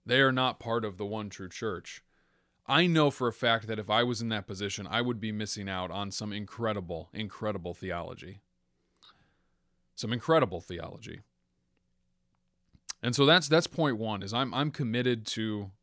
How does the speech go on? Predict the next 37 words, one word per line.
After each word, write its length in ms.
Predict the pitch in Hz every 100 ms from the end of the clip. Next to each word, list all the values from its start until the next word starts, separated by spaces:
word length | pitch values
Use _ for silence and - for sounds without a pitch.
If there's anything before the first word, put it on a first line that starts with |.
| _ -
Reformed 600 | 107 - 117 117 113 -
Catholicity. 720 | 110 95 104 95 85 82 82 _ _ - _ _ _ _ -
Um, 380 | 95 90 87 -
and 120 | 104
I'm, 200 | 107 113
I'm 180 | 107 110
committed 480 | 113 107 117 117 104
to 280 | - 107 104
upholding 640 | 95 - 113 131 120 110
that 420 | 101 95 95 - - _ _ -
and 300 | 107 113 110
encouraging 680 | 117 113 - 170 175 143 139
the 80 | 123
church 320 | - 127 -
to 100 | 120
continue 560 | - 104 - 131 131 120
to 400 | - 117 107 98
reform 420 | 104 - 120 110
itself, 520 | 90 - 80 - - _
to 100 | 110
continue 640 | - 113 - 135 139 135 117
to, 280 | 113 104 - - -
to 80 | -
follow 440 | 110 123 120 139 131
the 100 | 113
leading 300 | 117 113 110
of 100 | 98
the 80 | 101
Holy 240 | 107 101
Spirit 380 | - - 101 95
as 140 | 92
it 100 | 98
sanctifies 1040 | - 117 117 117 113 - 98 95 92 95 - _
the 80 | -
people 320 | 117 107 104
of 100 | 95
God. 340 | 92 85 78